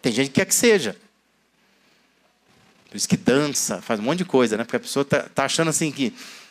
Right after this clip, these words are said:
é, é, com Deus, você tem uma experiência de corpo. Mas você não tem uma experiência com Deus de corpo. Sua experiência com Deus é com a parte invisível sua. Porque Jesus tá dizendo, Deus é espírito.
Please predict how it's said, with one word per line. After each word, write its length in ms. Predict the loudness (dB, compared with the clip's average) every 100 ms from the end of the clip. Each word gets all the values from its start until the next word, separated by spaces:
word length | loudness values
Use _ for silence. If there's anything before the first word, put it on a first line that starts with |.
| -14
é, 280 | -4 -2 0
é, 40 | -2
com 320 | 0 0 2
Deus, 960 | 2 4 4 4 0 0 0 -2 -4 _ _ _ _ _ _ _
você 240 | -8 -2 0
tem 140 | 2
uma 100 | 2
experiência 500 | 0 0 0 2 0
de 140 | -2 -4
corpo. 800 | 2 6 6 6 0 0 0 -2 _ _ _ _ _ _ _ -12
Mas 140 | -6 -2
você 100 | -2
não 80 | 0
tem 80 |
uma 60 | 0
experiência 360 | 2 2 0 0
com 120 | 2
Deus 200 | 2 2
de 80 | -2
corpo. 600 | 2 2 2 -6 -14 -16 -20 -12
Sua 100 | -8
experiência 420 | -4 0 0 0
com 160 | -2 0
Deus 400 | 4 4 2 0
é 80 | 0
com 120 | 0
a 40 |
parte 320 | 2 0 0
invisível 540 | 0 0 2 0 0 0
sua. 320 | -2 -4 -8 -14 _ _ _ _ _ _ _ _ _
Porque 160 | _ -6
Jesus 200 | -4 -2
tá 100 | -2
dizendo, 340 | 2 0 2
Deus 240 | 2 4 4
é 240 | 2 0 -6 _ -4
espírito. 680 | -4 0 2 4 2 -4